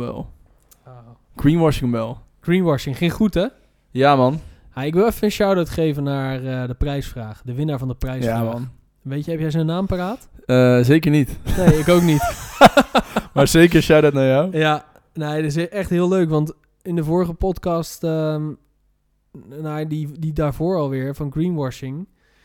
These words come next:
Speaker 2: kwam ik op het spontane idee om, eh, eh, er een prijsvraag van te maken. En, en daar is best wel op gereageerd. En de allereerste was dus: ja, sorry, ik ben, we hebben even je naam niet paraat, want dit is, dit is spontaan eigenlijk,
Speaker 1: Ja.
Speaker 2: hoe we elke podcast opnemen,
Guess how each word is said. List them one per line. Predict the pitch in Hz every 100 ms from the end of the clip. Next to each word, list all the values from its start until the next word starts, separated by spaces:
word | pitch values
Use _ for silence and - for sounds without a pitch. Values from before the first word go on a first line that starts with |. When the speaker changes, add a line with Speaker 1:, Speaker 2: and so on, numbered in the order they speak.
| _ _
Speaker 2:
kwam | 147 156
ik | 147
op | 160
het | 156 151
spontane | - - 165 156 165 165
idee | 156 156 156 156
om, | 151 151
eh, | 147 147 147
eh, | - 151 143 -
er | 160
een | 156
prijsvraag | 147 165 185 - 135
van | - 139
te | 131
maken. | 135 131 123 147
En, | 143 147
en | 165 147
daar | 147
is | 147
best | 131 190
wel | 180
op | 170
gereageerd. | - 160 147 139 180 147 151 - _ _
En | -
de | 151
allereerste | 160 170 151 165 160 -
was | 147 147 -
dus: | 143
ja, | 139
sorry, | 131 - 160
ik | 147
ben, | 151 - 113
we | 151
hebben | 147 156
even | 165 -
je | 160
naam | 156 165
niet | 165 147 151 - -
paraat, | 143 139 131
want | 139
dit | 143
is, | 143 131 - _
dit | 143 139
is | 135
spontaan | - 147 135 156 131 147
eigenlijk, | 147 120 -
Speaker 1:
Ja. |
Speaker 2:
hoe | 143
we | 143
elke | 147 139
podcast | - 135 135 117
opnemen, | 131 123 123